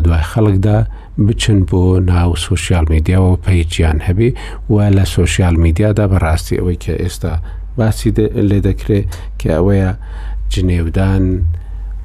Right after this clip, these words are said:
سەردەستە لە ناو سۆشیال میدیادا.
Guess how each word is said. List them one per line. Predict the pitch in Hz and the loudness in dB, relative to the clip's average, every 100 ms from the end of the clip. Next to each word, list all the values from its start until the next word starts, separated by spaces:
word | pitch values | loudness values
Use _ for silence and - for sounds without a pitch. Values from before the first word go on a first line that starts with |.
| - - | -14 -14
سەردەستە | - - 90 80 90 - - 80 76 | -8 -2 0 0 -2 -2 -2 0 2
لە | 76 | 2
ناو | 76 73 | 2 0
سۆشیال | - - - 85 76 | -2 -2 0 -2 0
میدیادا. | 80 80 - 82 - | -2 -4 -4 -4 -6